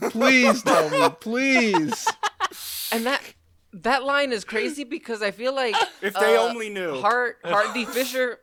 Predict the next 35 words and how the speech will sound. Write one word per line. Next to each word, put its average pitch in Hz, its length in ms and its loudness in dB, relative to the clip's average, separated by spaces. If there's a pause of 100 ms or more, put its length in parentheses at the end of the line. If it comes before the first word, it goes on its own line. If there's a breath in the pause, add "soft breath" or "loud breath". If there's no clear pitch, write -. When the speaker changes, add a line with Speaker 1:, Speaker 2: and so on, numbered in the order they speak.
Speaker 3:
probably 254 260 -2
feels 285 300 -4
that 294 160 0
way 294 100 -2
too, 330 400 -2
like, 202 220 -2
for, 240 160 2
Speaker 1:
<laughs> - 20 8
Yeah. - 240 8
Speaker 3:
for - 160 6
a - 60 4
Clinton 226 380 -4
voter. 190 400 2
Speaker 2:
Right? 185 340 0 (1000 loud breath)
Speaker 1:
No, 240 280 2
no, 247 120 -2
no. 190 220 0 (220 soft breath)
Because 202 280 -2
everybody 220 680 0
in 185 240 -2
that, 190 260 -2
like, 165 180 -4
every 196 320 0
Howard 185 320 2
Stern 185 300 -4
listener 165 360 -8
thought 160 240 0
that 151 160 -8
they 165 140 0
were 185 240 0
actually 160 460 -2
the 156 240 -8
most 160 360 -2
liberal 156 380 -2
person 147 460 -8